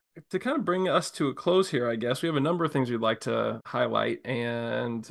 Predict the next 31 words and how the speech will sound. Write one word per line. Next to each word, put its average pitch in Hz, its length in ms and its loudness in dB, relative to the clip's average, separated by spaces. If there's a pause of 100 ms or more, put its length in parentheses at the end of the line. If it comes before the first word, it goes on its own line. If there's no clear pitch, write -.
some 202 220 -2
of 240 60 -4
that 147 140 2
would 123 240 0
really 151 200 0
just - 160 -4
start 120 160 0
with 110 100 -8
resources. 113 720 -4
And 135 160 -6
so, 127 260 0
uh, 123 200 0
John, 151 260 2
do 156 60 0
you 170 40 0
wanna 165 140 4
speak 156 300 -4
maybe 139 220 -2
first 139 340 -2
to 120 160 -2
C 151 160 -2
three 147 160 -2
Teachers, 135 480 0 (340)
the 139 260 -2
web 147 220 4
address, 135 440 4
and, 127 120 -6
and 123 180 -4
what, 123 240 0
uh, 123 220 -2
resources 117 880 -4